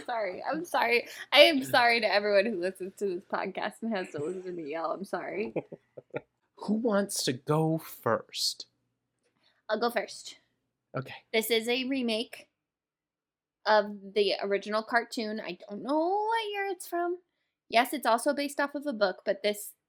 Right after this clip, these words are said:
Speaker 1: does have moments that are, like, direct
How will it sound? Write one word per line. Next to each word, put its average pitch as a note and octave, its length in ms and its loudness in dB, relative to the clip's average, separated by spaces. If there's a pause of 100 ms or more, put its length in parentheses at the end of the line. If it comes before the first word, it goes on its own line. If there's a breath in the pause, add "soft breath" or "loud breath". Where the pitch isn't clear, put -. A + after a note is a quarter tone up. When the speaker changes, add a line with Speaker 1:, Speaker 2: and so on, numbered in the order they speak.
(200)
Speaker 1:
does G#3 380 2 (280)
have G3 380 0 (600)
moments A3 680 2 (160)
that G3 340 4
are, F#3 460 4 (240)
like, F#3 340 0
direct F#3+ 680 -2